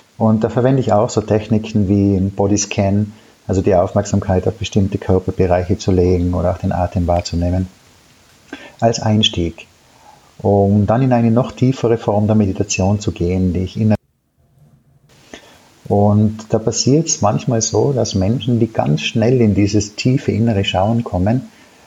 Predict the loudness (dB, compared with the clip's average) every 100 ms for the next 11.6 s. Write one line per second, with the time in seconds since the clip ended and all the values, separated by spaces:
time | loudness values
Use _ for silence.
0 | -8 -2 0 2 2 0 -4 -8 -4 -2
1 | -2 -2 -4 -2 -2 0 0 0 0 0
2 | 2 2 0 -2 0 2 2 2 0 0
3 | 0 2 0 -4 _ _ _ _ _ _
4 | _ _ _ _ -2 0 2 0 0 -2
5 | -4 -12 -20 -8 -2 -2 0 -2 0 0
6 | 2 2 2 -2 -12 -20 -20 _ _ _
7 | -4 0 0 0 0 2 2 0 -2 0
8 | 0 -2 -4 -4 -4 -6 -12 _ _ _
9 | -14 -14 -14 -20 -14 -2 0 0 -2 -2
10 | -2 -2 -6 -8 -2 2 4 2 2 0
11 | 0 -6 -4 -2 -2 -4